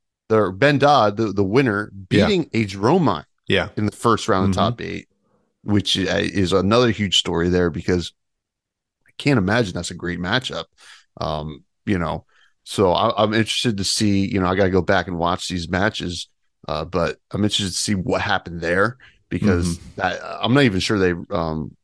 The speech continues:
Speaker 1: had that one on stream though, because they probably were looking
Speaker 2: They
Speaker 1: at
Speaker 2: did.
Speaker 1: Thomas. Oh, they
Speaker 2: They
Speaker 1: did.
Speaker 2: do.
Speaker 1: They did have
Speaker 2: They
Speaker 1: that
Speaker 2: do
Speaker 1: one.
Speaker 2: have the Ben Dodd uh, Dromai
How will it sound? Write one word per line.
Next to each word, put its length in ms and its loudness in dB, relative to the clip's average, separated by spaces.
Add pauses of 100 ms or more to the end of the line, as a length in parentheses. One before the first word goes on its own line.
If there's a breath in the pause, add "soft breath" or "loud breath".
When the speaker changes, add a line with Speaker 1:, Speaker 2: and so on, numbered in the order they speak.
(240)
Speaker 1:
had 200 -2
that 140 -4
one 160 -6
on 160 -6
stream 360 -2
though, 240 -6
because 220 -8
they 100 -4
probably 320 -4
were 120 -6
looking 200 2
Speaker 2:
They 60 2
Speaker 1:
at 60 -8
Speaker 2:
did. 240 6
Speaker 1:
Thomas. 560 -12
Oh, 140 4
they 100 6
Speaker 2:
They 140 4
Speaker 1:
did. 0 -
Speaker 2:
do. 200 6
Speaker 1:
They 80 0
did 60 0
have 120 2
Speaker 2:
They 60 4
Speaker 1:
that 80 2
Speaker 2:
do 120 4
Speaker 1:
one. 100 4
Speaker 2:
have 140 2
the 100 0
Ben 240 0
Dodd 480 0 (640 soft breath)
uh, 480 0 (200)
Dromai 580 -2